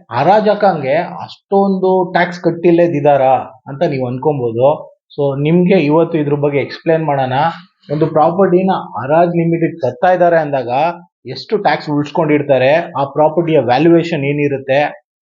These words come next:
ಆಮೇಲೆ ಬಿ ಬಿ ಎಂ ಪಿಲಿ ಹರಾಜ್ಗೆ ಹಾಕುವಾಗ ಹೇಗೆ ಹರಾಜ್ ಹಾಕ್ತಾರೆ, ಬಿಡ್ ಮಾಡ್ತಾರಾ ಅಥವಾ ಆ ಪ್ರಾಪರ್ಟಿನ ಅವರೇ ತಗೊಂತಾರ ಅನ್ನೋದನ್ನೆಲ್ಲ ನನಗ್ ಗೊತ್ತಿರಂಗೆ ಈ ವಿಡಿಯೋಲಿ ತಿಳಿಸ್ಕೊಡ್ತಾ ಇದೀನಿ.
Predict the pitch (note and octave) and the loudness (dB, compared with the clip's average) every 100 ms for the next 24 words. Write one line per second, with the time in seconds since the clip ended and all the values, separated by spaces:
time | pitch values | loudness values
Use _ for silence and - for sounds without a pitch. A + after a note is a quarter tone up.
0 | - C4 B3+ E3+ D#3 F#3 F#3+ F3+ F3+ E3+ | -6 -2 0 2 2 2 2 2 2 2
1 | F#3+ F3 - C3 E3 E3+ D#3+ D3 C#3+ C#3+ | 0 -2 -2 2 2 4 2 2 2 2
2 | C#3 D#3+ E3 - _ _ _ - C#3 F3 | 2 0 -2 -14 _ _ _ -2 0 4
3 | E3+ D#3 D3 C#3+ C#3 C3+ B2 D3 D#3 - | 4 4 2 -2 -2 -4 0 0 -2 -8
4 | A#2 C3 C3+ E3 D#3 D3+ C3 C3+ D3+ - | -8 -6 -2 0 0 0 0 2 0 -2
5 | - - C#3 D#3 D#3 B2 C3+ C#3+ D3+ D#3+ | -12 -14 -6 0 2 2 -2 -2 -2 -2
6 | D3 D3+ C#3+ - - C#3 E3 F#3 - - | -2 -2 -4 -6 -2 2 4 2 0 -8
7 | - _ _ C#3+ D#3 F3 E3+ D3+ D3+ C#3+ | -20 _ _ -6 -2 0 2 2 2 0
8 | D3 D3+ D3+ D3+ E3+ F3+ G3 C3 B2+ E3 | -2 -2 0 2 4 4 2 -2 -6 -2
9 | F3 F3 F3 E3+ E3 C#3 D3+ D#3+ D3+ D3+ | -2 0 -2 -2 -2 -2 -2 0 2 2
10 | C#3+ D3 D3 - D3 C#3+ C3 C3 D3+ F3+ | 0 -2 -2 -2 0 2 0 -2 -6 -8
11 | F3 | -12